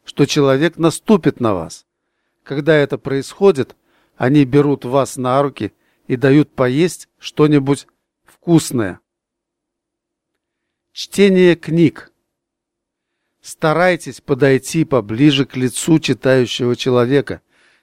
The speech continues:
между глазами и книгой. Лучше всего лечь на книгу. Школьная домашняя работа детей. Ложитесь на книги и тетради и притворитесь, что спите. Но иногда прыгайте на авторучку.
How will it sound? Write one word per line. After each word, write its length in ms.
между 320
глазами 580
и 220
книгой. 540
Лучше 400
всего 480
лечь 340
на 140
книгу. 460
Школьная 600
домашняя 640
работа 420
детей. 560
Ложитесь 600
на 140
книги 580
и 80
тетради 720
и 100
притворитесь, 760
что 240
спите. 560
Но 240
иногда 600
прыгайте 580
на 120
авторучку. 680